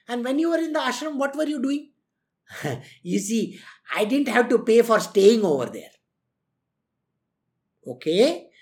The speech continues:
You didn't have to pay for staying over there. So, but when you joined the ashram in two thousand and four, what happened?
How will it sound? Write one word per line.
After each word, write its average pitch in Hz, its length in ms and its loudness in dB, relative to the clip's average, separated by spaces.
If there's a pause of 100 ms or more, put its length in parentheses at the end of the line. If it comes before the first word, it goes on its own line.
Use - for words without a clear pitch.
(120)
You 180 140 -2
didn't 214 280 4
have 208 120 0
to 220 80 4 (120)
pay 208 100 6
for 202 160 -2
staying 233 340 0
over 165 260 2
there. 113 120 -10 (160)
So, 208 120 -6
but 226 240 0
when 214 100 2
you 220 100 0 (120)
joined 277 240 4
the 285 60 4
ashram 226 480 0
in 202 80 -6
two 240 120 -2
thousand 220 380 0
and 190 240 -4
four, 240 220 2
what 233 180 -2
happened? 285 380 -6